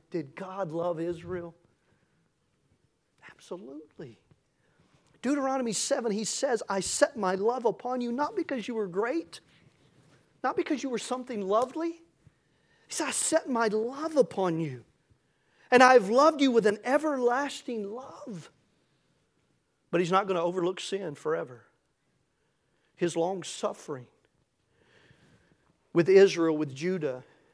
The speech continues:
there came a moment when the long suffering ended and turned into His justice and His judgment, His righteousness. Now, by the way, eh,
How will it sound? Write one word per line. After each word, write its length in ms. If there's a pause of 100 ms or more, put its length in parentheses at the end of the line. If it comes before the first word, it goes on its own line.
(760)
there 200
came 300
a 60
moment 500
when 100
the 80
long 240
suffering 800 (1400)
ended 640
and 220
turned 360
into 800 (840)
His 220
justice 760 (1040)
and 80
His 120
judgment, 600 (720)
His 220
righteousness. 560 (160)
Now, 40
by 120
the 80
way, 180
eh, 120